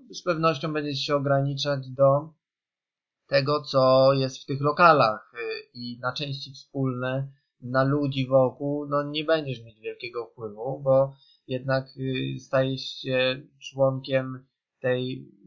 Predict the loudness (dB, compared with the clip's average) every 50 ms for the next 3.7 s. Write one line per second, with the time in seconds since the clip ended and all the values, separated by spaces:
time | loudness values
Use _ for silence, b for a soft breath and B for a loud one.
0 | -20 -18 -18 -18 -10 -4 -2 0 0 2 0 0 -2 -4 -4 -4 -4 -4 -4 -4
1 | -4 -4 -2 -4 -4 -4 -2 -2 -2 -2 -4 -6 -8 -10 -8 -8 -10 -12 -12 -8
2 | -8 -8 -8 -8 _ -6 -2 2 2 2 2 b b b b b _ _ _ _
3 | -8 -6 -6 -6 -6 -6 -8 -6 -4 -4 -4 -4 -6